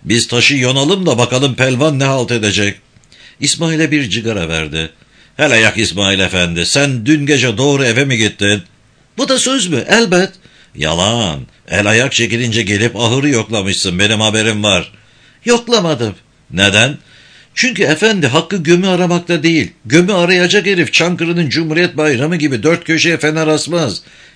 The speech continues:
Kendi ahırıdır, ötesini berisini gizliden kazar.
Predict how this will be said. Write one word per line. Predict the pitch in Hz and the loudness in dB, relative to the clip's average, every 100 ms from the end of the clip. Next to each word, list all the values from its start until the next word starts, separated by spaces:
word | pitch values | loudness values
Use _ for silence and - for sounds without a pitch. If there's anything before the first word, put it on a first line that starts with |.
| - | -2
Kendi | 165 208 233 | 2 2 4
ahırıdır, | 226 202 165 160 165 | 4 4 0 -2 -2
ötesini | 170 175 180 175 208 185 | -2 0 0 0 0 0
berisini | 175 170 180 196 | 2 0 -2 -2
gizliden | 160 185 165 180 185 | -2 -2 -2 -2 -2
kazar. | 160 156 143 147 | 0 0 0 -2